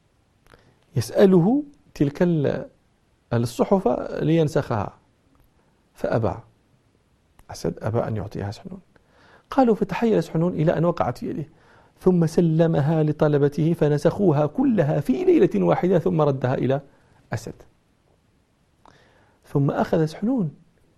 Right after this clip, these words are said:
تلك الصحف التي انتسخها من الأسدية وسافر بها إلى مصر لي-، لي-، ليعرضها على عبد الرحمن بن القاسم. فلما عرضها على ابن القاسم، ابن القاسم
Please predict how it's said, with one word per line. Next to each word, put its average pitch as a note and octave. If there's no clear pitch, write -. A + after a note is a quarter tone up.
تلك C#3+
الصحف D3+
التي B2+
انتسخها D#3+
من D#3
الأسدية F3
وسافر F3+
بها C3
إلى D#3
مصر A3
لي-، E3+
لي-، C3+
ليعرضها C#3
على D3+
عبد B2
الرحمن B2+
بن A2+
القاسم. A2+
فلما F#3+
عرضها D#3
على B2+
ابن C3
القاسم، G3
ابن C3+
القاسم F#3+